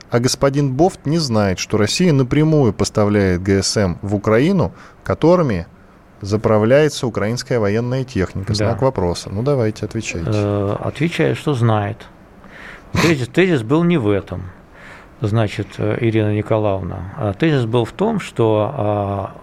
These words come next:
Speaker 2: Белоруссия получает, э, нефть от России ниже, э, рыночных цен даже сейчас. А, и, э,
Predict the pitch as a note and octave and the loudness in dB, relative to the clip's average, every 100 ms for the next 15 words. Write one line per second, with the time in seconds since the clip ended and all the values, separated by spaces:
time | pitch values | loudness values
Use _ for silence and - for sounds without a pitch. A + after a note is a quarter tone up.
0 | - A2+ A#2+ G#3 - A#2+ - A2+ A#2 C#3+ | -4 0 0 0 -2 -4 -2 -2 0 0
1 | A#2+ - - A#2+ G#2+ G#2 G2+ G2+ G2+ G2 | 0 -2 -6 -6 -2 -2 -2 -2 -2 -2
2 | F#2+ G2 G2 F#2+ G2 A#2 A#2 - - G#2+ | -4 -6 -4 -4 0 0 0 -4 -8 -4
3 | G2 F#2 G2+ G2+ - A3+ C3+ E3 B2+ G2+ | -4 -2 -4 -4 -2 0 0 0 0 -2
4 | F#2+ - G2 F#2+ G#2+ C3+ A#2 - G#2+ - | -4 -6 -4 -2 -2 -2 -2 -4 -8 -4
5 | G2 F#2+ G#2 G2+ - G2 - - - - | -4 -2 -2 -4 -6 -8 -6 -8 -10 -18
6 | - - - - - - - - - - | -20 -20 -18 -16 -14 -16 -16 -18 -16 -4
7 | G#2+ G#2+ G#2 G#2 - - A#2+ A#2+ A#2+ A#2 | 0 0 0 -2 -4 -2 0 2 4 4
8 | A2+ A2 C#3 A#2+ G#2+ G#2 A2+ - | 4 2 0 -2 -2 0 -2 -2